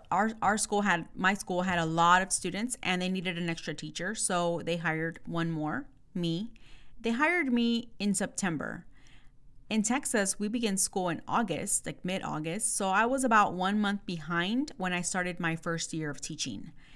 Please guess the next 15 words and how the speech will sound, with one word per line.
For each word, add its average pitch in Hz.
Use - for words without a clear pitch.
Clearly, 208
I 165
was 165
overwhelmed, 175
nervous. 180
I 180
didn't 180
know 165
what 165
I 156
was 156
doing, 285
but 240
I 233
survived 311